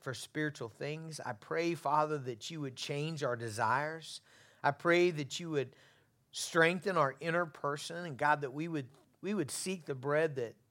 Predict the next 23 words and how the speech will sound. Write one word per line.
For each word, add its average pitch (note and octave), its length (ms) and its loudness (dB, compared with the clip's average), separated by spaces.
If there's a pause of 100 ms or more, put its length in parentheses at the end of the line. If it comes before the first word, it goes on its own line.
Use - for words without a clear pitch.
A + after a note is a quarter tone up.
(360)
that C3 140 -10
brings D#3 240 0
about D3 240 6
eternal C#3 480 -6
life A2 320 -6
and A#2+ 100 -10
not D3 220 2
the D3 60 -8
bread C3+ 300 -4
that - 140 -16
perishes. A2 720 -14 (1000)
Father, D3+ 240 8
I C3+ 80 8
pray, D3 500 -4 (420)
God, D3+ 280 -2
that C#3 120 -2
your D3+ 140 -4
Spirit D3+ 440 -6
would B2+ 200 -8
teach E3+ 340 -10
us A2 260 -6
this - 220 -14
morning. G#2+ 340 -10